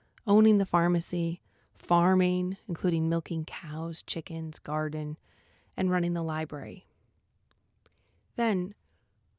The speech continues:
on January second, twenty twenty, my husband and I went out to milk our cows as usual, having no idea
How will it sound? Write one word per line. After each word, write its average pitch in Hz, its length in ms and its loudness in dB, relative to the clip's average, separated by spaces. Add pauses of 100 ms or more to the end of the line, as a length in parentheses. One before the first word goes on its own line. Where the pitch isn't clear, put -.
(240)
on 240 200 0
January 277 460 2
second, 175 460 -2
twenty 180 320 -4
twenty, 147 460 -8 (340)
my 180 80 -6
husband 220 460 -2
and 220 80 0
I 190 120 0
went 175 160 -2
out 165 220 -6
to - 120 -6
milk 160 280 -6
our 156 80 -6
cows 160 420 -8
as 165 160 -6
usual, 160 600 -6
having 170 480 -2
no 190 320 -2
idea 175 760 -6